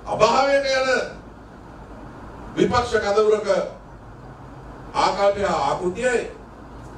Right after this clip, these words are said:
පටු පදනමක් සහිත නවීකරණයක්, සංවර්ධනයක් ගැන කතා කරන ආකල්ප සහ ආකෘති.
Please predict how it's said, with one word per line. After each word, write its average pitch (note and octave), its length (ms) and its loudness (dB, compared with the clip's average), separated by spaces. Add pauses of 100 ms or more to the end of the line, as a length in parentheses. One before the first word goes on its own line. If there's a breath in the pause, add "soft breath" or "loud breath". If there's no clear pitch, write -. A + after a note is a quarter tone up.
(1500)
පටු D#4 340 4
පදනමක් B3+ 640 2
සහිත A3 380 2 (1500)
නවීකරණයක්, G3 760 2 (680)
සංවර්ධනයක් F#3 760 2 (1000)
ගැන E3+ 220 2
කතා D#3+ 320 2
කරන D#3+ 240 -2 (840)
ආකල්ප - 460 -2 (140)
සහ - 140 -4
ආකෘති. G2+ 580 -2